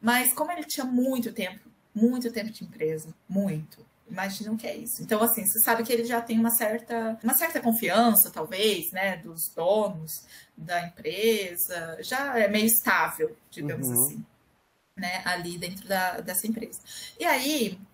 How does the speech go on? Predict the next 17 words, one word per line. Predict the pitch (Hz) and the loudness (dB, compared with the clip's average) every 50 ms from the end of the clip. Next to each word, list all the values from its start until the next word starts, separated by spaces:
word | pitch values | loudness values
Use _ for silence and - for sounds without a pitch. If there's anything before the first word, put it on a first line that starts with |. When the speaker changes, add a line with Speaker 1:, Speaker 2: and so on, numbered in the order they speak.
| _ _ - | _ _ 0
Speaker 1:
a | - - | 0 2
gente | 233 220 220 - | 4 2 0 0
produzia | - 208 202 - - 175 | -2 -2 0 0 0 0
reportagens, | 220 220 226 - 220 220 233 233 - 262 214 190 190 196 220 233 240 285 440 - - - | -2 -2 -4 0 0 0 0 0 2 2 4 4 4 4 2 2 0 -2 -4 -4 -4 -2
né, | 185 185 226 - | -4 -6 -6 -10
pro | - 165 | -12 -14
portal, | - - 165 190 196 - - 196 190 190 190 202 226 254 302 - _ - - - - - - _ - | -10 -8 -8 -8 -8 -4 0 2 2 2 2 0 -2 -4 -6 -10 _ -20 -18 -18 -18 -20 -20 _ -4
e | 262 285 294 294 - - - | 0 2 2 2 0 -2 0
ele, | - 240 247 262 277 277 262 254 | 2 4 4 6 4 4 2 2
muitas | 240 240 233 247 277 302 311 - 311 254 - - | 2 4 4 4 2 -2 -4 -4 -6 -4 -4 0
vezes, | 196 202 190 208 233 233 226 202 196 175 165 - - - - _ _ _ _ _ - - | 2 2 4 4 4 2 2 0 -4 -2 0 0 0 0 -4 _ _ _ _ _ -8 -4
é, | 185 185 185 190 190 185 185 190 185 - - _ _ | -2 0 0 0 2 0 0 0 -2 -4 -8 _ _
<laughs> | - 220 220 220 - - - - 214 220 170 175 - _ _ - 247 - - - - _ - | -8 -8 -6 -6 -6 -6 -6 -4 -4 -4 -4 -4 -10 _ _ -8 -6 -6 -6 -6 -14 _ -2
cobrava | - 240 226 208 226 220 220 240 262 262 233 220 | 2 2 4 6 6 4 6 4 4 4 2 0
do | 196 196 208 | 0 0 -4
meu | 214 220 240 311 | -2 -2 -2 -2
chefe | - - - 220 190 185 180 196 220 - - - - | -4 -4 -2 0 0 0 0 -2 -4 -6 -8 -10 -12